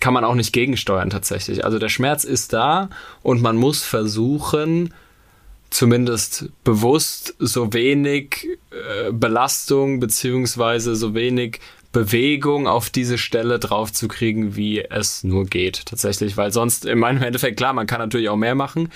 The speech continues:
aber es ist eine frische Wunde, frisch zugenäht, sollte man natürlich unterlassen, ansonsten ist es, oder kann es natürlich auch sein, dass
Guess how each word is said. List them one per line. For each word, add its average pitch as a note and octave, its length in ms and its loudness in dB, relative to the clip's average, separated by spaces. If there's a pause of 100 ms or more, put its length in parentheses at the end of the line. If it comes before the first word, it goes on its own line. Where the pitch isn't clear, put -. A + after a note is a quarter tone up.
(320)
aber A#2+ 260 0
es A#2+ 100 0
ist B2+ 40 0
eine A#2+ 80 2
frische A#2+ 340 -2
Wunde, D3 320 0
frisch C#3 340 -4
zugenäht, D3 600 0 (580)
sollte B2 460 2
man B2 400 0
natürlich A#2 640 -2
unterlassen, A#2 760 0
ansonsten A2 680 0
ist - 180 -2
es, - 460 -6
oder A2+ 220 2
kann B2+ 240 -2
es C3 100 0
natürlich A#2+ 400 -2
auch G#2+ 160 0
sein, A2 460 -2 (1200)
dass - 560 0